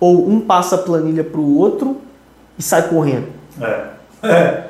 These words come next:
Speaker 2: Joga peteca,
Speaker 1: Não, e
Speaker 2: joga batata quente e corre.
Speaker 1: e quando a gente fala isso, não quer dizer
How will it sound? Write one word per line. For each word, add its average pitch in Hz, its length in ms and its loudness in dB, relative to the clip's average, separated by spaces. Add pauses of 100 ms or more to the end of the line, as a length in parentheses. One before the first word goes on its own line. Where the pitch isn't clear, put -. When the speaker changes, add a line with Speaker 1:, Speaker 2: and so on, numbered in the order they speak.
Speaker 2:
Joga 151 340 0
peteca, - 340 -2
Speaker 1:
Não, 392 160 6
e 359 280 2
Speaker 2:
joga 180 180 2
batata 180 360 2
quente 175 340 -6
e - 40 -8
corre. 175 320 2
Speaker 1:
e 294 80 6
quando 381 260 4
a 403 60 4
gente 359 240 4
fala 269 320 2
isso, 277 300 -4
não 277 240 -2
quer 339 340 2
dizer 208 720 -2